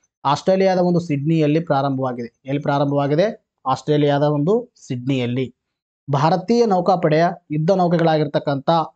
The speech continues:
ಐ ಎನ್ ಎಸ್ ಸಹ್ಯಾದ್ರಿ ಮತ್ತು ಐ ಎನ್ ಎಸ್ ಕೋಲ್ಕತ್ತಾ ಹನ್ನೊಂದು ದಿನಗಳ ಇವೆಂಟ್‌ನಲ್ಲಿ ಭಾಗವಹಿಸುತ್ತಿವೆ. ಆ, ಒಂದು ಮಲಬಾರ್ ಸಮರಾಭ್ಯಾಸ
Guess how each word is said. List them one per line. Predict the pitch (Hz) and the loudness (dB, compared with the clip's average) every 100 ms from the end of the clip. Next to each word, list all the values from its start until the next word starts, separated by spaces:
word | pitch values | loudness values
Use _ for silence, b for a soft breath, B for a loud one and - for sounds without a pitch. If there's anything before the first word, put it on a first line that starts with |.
| - | -4
ಐ | 143 | 0
ಎನ್ | 170 170 | 2 2
ಎಸ್ | 170 - | 0 -2
ಸಹ್ಯಾದ್ರಿ | 139 147 151 147 170 170 _ _ _ - | 0 0 0 0 -2 -2 _ _ _ -4
ಮತ್ತು | 170 175 170 | -4 0 0
ಐ | 143 160 | 2 2
ಎನ್ | 165 | 2
ಎಸ್ | 160 | 0
ಕೋಲ್ಕತ್ತಾ | 143 143 151 151 170 160 | -2 -2 0 0 0 -2
ಹನ್ನೊಂದು | - 139 151 175 175 156 | -4 -2 0 2 2 2
ದಿನಗಳ | 156 156 156 | 2 2 2
ಇವೆಂಟ್‌ನಲ್ಲಿ | 143 147 139 139 151 139 | 2 0 -2 0 -2 -2
ಭಾಗವಹಿಸುತ್ತಿವೆ. | 123 131 123 120 - - 127 151 135 _ _ _ _ _ - | -8 -8 -8 -12 -20 -10 -2 0 -2 _ _ _ _ _ -4
ಆ, | 160 147 123 | 0 0 -2
ಒಂದು | 131 135 160 214 233 127 | -4 -2 0 0 -2 -4
ಮಲಬಾರ್ | 131 143 151 151 | -2 0 2 0
ಸಮರಾಭ್ಯಾಸ | 147 139 143 135 143 143 | -2 0 0 0 -2 0